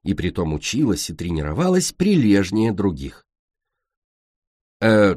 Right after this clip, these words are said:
драконом!» неловко поправилась Цунами,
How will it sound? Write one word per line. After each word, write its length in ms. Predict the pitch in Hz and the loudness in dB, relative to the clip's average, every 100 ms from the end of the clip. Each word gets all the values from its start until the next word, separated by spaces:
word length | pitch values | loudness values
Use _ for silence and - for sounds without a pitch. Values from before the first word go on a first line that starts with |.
| - | -4
драконом!» 760 | 82 78 156 165 220 110 76 - _ _ - | -4 2 4 6 6 6 0 -10 _ _ -6
неловко 460 | 95 101 131 - - | 0 4 2 0 -4
поправилась 560 | 107 117 107 95 92 | -2 0 0 0 -2
Цунами, 500 | - 104 117 170 165 | -4 -2 2 2 2